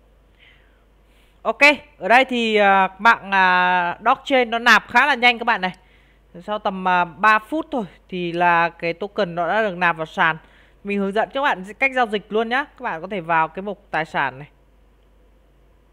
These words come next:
Ở đây thì, ờ, được khoảng tầm năm đô.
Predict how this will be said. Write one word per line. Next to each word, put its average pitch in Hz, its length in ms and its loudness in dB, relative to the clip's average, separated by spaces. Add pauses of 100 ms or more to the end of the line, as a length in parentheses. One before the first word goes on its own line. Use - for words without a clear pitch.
(720)
Ở - 80 -10
đây 214 160 2
thì, 202 440 -2
ờ, 175 240 4 (100)
được 180 180 -6
khoảng 165 140 -14
tầm 165 240 -8
năm 196 160 -6
đô. 202 240 0